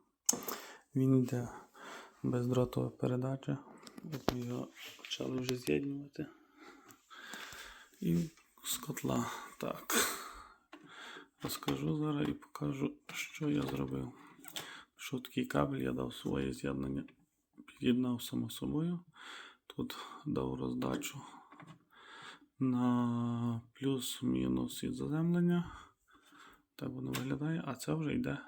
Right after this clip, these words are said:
на датчик, який буде включати-виключати. Сірий. Тут розтягну, буде краще видно і понятно. Така красота, я мусив це дати, бо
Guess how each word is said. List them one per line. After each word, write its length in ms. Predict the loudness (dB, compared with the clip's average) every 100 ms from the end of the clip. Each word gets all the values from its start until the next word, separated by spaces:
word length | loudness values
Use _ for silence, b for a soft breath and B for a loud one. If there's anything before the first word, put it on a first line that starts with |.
| -4
на 260 | -2 -2
датчик, 520 | -4 -6 -8 -8 -6
який 260 | -6 -4 -4
буде 220 | -2 -2
включати-виключати. 1120 | -2 -6 -4 -6 -6 -12 -10 -10 -8 -12 -14 -14 B B B B B B B
Сірий. 460 | -10 2 6 6 4 B B B B B B
Тут 540 | B 6 8 8 2 -2
розтягну, 460 | -4 -6 -8 -8 -8
буде 200 | -6 -6
краще 380 | -4 -4 -4
видно 320 | -4 -2 -2 -6 -12 -18 B B B B B _
і 80 | -10
понятно. 840 | -4 2 4 2 -4 0 2 2 0 B B B B B B B B _ _ _ B B B B B B _ _ _ _ B B B B B
Така 220 | -8 -8
красота, 600 | -6 -8 -2 2 2 0 -4
я 80 |
мусив 320 | -4 -2 -2 -4
це 140 | -2
дати, 300 | 0 0 -2
бо 180 | -6